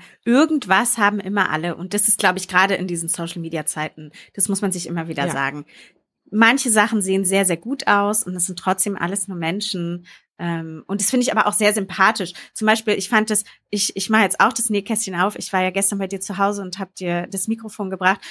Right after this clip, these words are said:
Speaker 1: Und ich glaub, so eine der ersten Sachen, die du gesagt hast, ja, hier sieht's grad so ein bisschen chaotisch alles aus und ich streich hier und irgendwie guck nicht so genau hin. Und ich war so, ja, und das ist mega geil, weil sie ist halt auch nur ein Mensch. Das ist ja auch normal.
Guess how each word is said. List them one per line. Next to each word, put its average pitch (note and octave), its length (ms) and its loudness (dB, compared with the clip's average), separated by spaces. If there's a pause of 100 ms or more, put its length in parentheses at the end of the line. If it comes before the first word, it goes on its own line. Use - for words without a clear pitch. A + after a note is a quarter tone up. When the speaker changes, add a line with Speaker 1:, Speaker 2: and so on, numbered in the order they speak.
(160)
Speaker 1:
Und G3+ 80 -8
ich F#3+ 80 -4
glaub, G3 180 2
so G3+ 120 0
eine G3+ 240 4
der A3+ 80 4
ersten G#3 280 2
Sachen, G#3 220 -6
die F#3+ 60 -10
du F#3 100 -14
gesagt G3 300 -4
hast, G#3+ 120 -8 (220)
ja, A#3+ 220 6
hier D#4+ 120 2
sieht's F#4 200 -2
grad C#4 180 2
so F4 80 -4
ein C4 60 -4
bisschen D#4+ 240 -4
chaotisch C#4 420 2
alles B3+ 280 2
aus C4+ 340 4
und C4+ 80 -4
ich C4+ 100 -4
streich C4 380 2
hier C#4 340 2
und A#3+ 80 -2
irgendwie C4 280 0
guck D#4+ 160 -2
nicht D#4+ 140 0
so C#4 80 -4
genau C4 280 4
hin. C4+ 240 2
Und B3+ 100 -6
ich - 80 -6
war B3+ 100 2
so, B3 140 -6 (400)
ja, C4+ 320 4
und A#3+ 160 -6
das A#3+ 100 -6
ist - 160 -8
mega C4 640 0
geil, B3+ 560 2
weil G#3 140 2
sie A#3 120 -4
ist - 120 -4
halt B3+ 220 2
auch C4 260 4
nur B3+ 140 0
ein C4 160 -2
Mensch. D4+ 300 2
Das A#3 140 -4
ist - 120 -4
ja C4 120 0
auch - 80 -8
normal. G#3+ 640 2